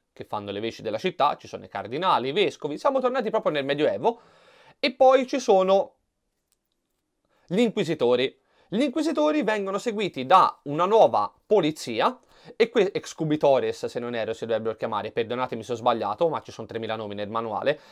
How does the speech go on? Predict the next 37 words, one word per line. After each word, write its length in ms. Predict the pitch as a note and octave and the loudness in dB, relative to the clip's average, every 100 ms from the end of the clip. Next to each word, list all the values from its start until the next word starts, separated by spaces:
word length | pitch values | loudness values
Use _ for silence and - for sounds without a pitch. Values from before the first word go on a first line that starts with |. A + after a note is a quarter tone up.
| - - | -20 -4
che 140 | A#3 | 0
praticamente 460 | B3 B3+ C#4 C#4 B3+ | 0 0 -2 -4 -4
sono 180 | A3 | -4
andati 240 | G#3 G#3 E3 | 2 2 2
a 60 | |
sostituire 580 | D#3+ F#3+ C4+ C#4 G#3+ A#3+ B3 | 0 -4 -4 -2 2 2 0
i 80 | |
carabinieri, 640 | C#4 A#3+ F#3 D#3 G#2+ G#2 F3 | -2 0 2 0 -6 -6 -8
proprio 240 | C4 G3+ | -6 -6
dice 220 | A#2 G2+ | -6 -8
il 60 | G#2 | -10
manuale, 360 | G#2+ G2 A2 - | -10 -8 -8 -6
i 80 | C4+ | -2
carabinieri 560 | C4 A#3+ B3 D#3 A2+ | 0 2 0 -2 -2
di 60 | G3 | -4
un 140 | D4+ | -2
tempo 500 | D4 C4+ B3 - - _ | 0 0 0 -2 -4 _
che 120 | - | -8
c'erano 300 | D#3+ F3 B2 | -2 -2 -2
fino 200 | C#3+ D#3 | -4 -4
al 80 | D3 | -2
quarantaquattro, 640 | A3+ B3+ C#4 C#4 A3+ A3+ B3 | -2 0 0 2 2 0 -2
sono 180 | G3 | -4
stati 240 | F#3 D3+ E3 | 0 -2 -2
sostituiti 440 | D#3 B3 A#3 D#3+ | -8 -6 -4 -2
da 100 | F#3+ | -4
questa 200 | - D3 | -4 -4
nuova 160 | C3+ B2 | -2 -2
polizia 540 | F3 A#3 - B2 C#3 - - - - | -2 -4 -2 2 2 0 -20 -20 4
al 180 | E3+ - | 4 6
servizio 440 | F#3 D#3+ D#3 E3+ | 0 0 -4 -2
degli 160 | C3+ B2+ | -2 -2
inquisitori, 600 | - A#2+ G#2+ G#2 A2 - _ - | -6 -8 -6 -6 -6 -8 _ -2
e 120 | C4+ | 0
sono 300 | - A#3 G3+ | 2 2 2
gli 140 | G#3+ | 2
unici, 560 | E4 E4 D4+ - D4+ | 0 0 0 2 0